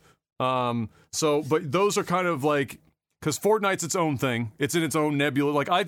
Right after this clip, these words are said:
I think of Fortnite now as, like, Nintendo of the shooter world, the on-, like, the, the live service world. Nothing touches Fortnite. Fortnite just exists. And then everyone else is, like, down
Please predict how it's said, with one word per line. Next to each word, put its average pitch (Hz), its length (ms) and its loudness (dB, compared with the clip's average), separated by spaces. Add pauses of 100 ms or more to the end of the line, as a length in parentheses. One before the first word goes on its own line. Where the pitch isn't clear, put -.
I 185 140 2
think 175 240 -2
of 160 100 -4
Fortnite 170 380 2
now 156 240 0
as, 127 120 -2
like, 139 180 0
Nintendo 143 600 0 (320)
of 131 140 0
the 123 80 0
shooter 156 340 2
world, 151 300 2
the 131 100 2
on-, 135 200 2
like, 135 200 0
the, 123 240 0
the 120 260 0
live 127 280 2
service 147 360 -2
world. 151 300 0 (320)
Nothing 180 420 0
touches 165 400 0
Fortnite. 165 520 0
Fortnite 175 400 0
just 143 160 -4
exists. 123 580 -2 (400)
And 151 120 2
then 156 100 2
everyone 160 400 2
else 151 240 0
is, 151 320 0
like, 143 160 0
down 139 460 0